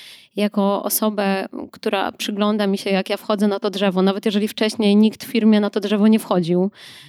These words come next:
nawet jeżeli do tej pory wszyscy korzystali z drabiny, to on pozwala mi tam wchodzić i nawet się zadrapać i, e, i nie wiem, i, i zedrzeć skórę.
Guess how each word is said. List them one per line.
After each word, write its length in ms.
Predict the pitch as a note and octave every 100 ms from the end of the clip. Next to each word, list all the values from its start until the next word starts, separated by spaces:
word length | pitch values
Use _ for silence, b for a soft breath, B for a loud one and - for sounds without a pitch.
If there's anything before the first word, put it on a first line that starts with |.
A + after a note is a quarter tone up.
| B
nawet 340 | G3 G3+ G3+ G#3
jeżeli 200 | G3+ G3+
do 80 |
tej 140 | G3+ G#3+
pory 440 | - G#3 G#3 G3+
wszyscy 300 | G3 G#3 -
korzystali 440 | A3 G3+ G3 G3+ G3+
z 40 |
drabiny, 520 | F#3+ G#3 F#3+ F#3+ F3+
to 120 | F#3 F#3+
on 220 | G3+ G3+ F#3+ -
pozwala 400 | - G#3 G3+ G#3+
mi 120 | G#3 G#3
tam 180 | G3
wchodzić 560 | F#3+ - G3+ G3 A3 G3
i 160 | G#3 G3
nawet 340 | G3+ F#3+ F#3+
się 160 | - G3
zadrapać 680 | G3+ G3 G3 G3 F#3+ F3+ -
i, 380 | F3+ F#3+ F#3 F3+ B B B B _
e, 440 | F#3 F#3 F#3 F#3 F3+
i 200 | F3 F#3+
nie 140 | G3 F#3
wiem, 500 | F3 F3 - D2 - -
i, 300 | F3+ E3+ -
i 40 |
zedrzeć 400 | F#3 G#3 G3+ G#3
skórę. 520 | - - G3+ F3+ G3